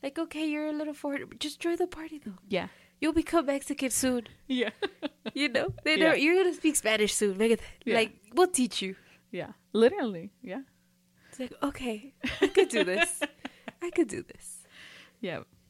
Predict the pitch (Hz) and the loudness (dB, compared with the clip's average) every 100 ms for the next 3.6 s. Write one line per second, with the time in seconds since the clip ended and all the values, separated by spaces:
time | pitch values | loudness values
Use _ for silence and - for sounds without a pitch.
0 | _ - - 226 196 - _ _ - 262 | _ -20 -8 -8 -8 -16 _ _ -4 -2
1 | 311 330 240 208 214 233 208 139 190 190 | 0 0 2 4 2 2 -2 -2 -6 -6
2 | 190 - - - - _ - 185 214 214 | -8 -12 -20 -20 -20 _ -6 0 2 2
3 | 190 185 214 202 - - | -2 -2 -2 0 -2 -4